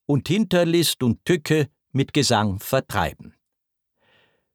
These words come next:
Fürs Erste lege jeder neben den Altar zum Friedensunterpfande seine Waffen dar. Zum Zweiten sollen sich Gering und Groß bequemen,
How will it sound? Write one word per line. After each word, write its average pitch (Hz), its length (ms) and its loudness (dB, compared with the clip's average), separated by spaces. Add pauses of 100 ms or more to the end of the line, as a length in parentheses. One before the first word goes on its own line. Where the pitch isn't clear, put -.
(140)
Fürs 170 260 2
Erste 196 460 4
lege 190 280 4
jeder 175 400 2
neben 165 360 0
den 143 180 0
Altar 139 640 2
zum 123 220 0
Friedensunterpfande 147 1200 -2
seine 131 360 0
Waffen 101 340 0
dar. - 300 -10 (920)
Zum 165 240 0
Zweiten 196 560 0
sollen 156 360 2
sich 156 220 -4
Gering 170 460 2
und 120 260 -2
Groß 175 380 2
bequemen, 151 720 0